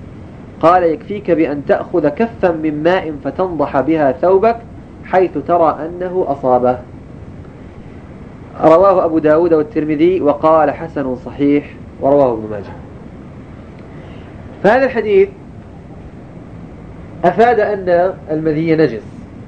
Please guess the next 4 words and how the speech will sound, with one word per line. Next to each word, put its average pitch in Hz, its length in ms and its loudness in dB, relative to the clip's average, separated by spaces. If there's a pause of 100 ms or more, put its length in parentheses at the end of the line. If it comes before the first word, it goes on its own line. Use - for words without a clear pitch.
(1900)
وأيده 233 520 4
الإجماع. 117 440 -4 (1160)
وأيده 165 680 4 (200)
الإجماع. 98 380 -6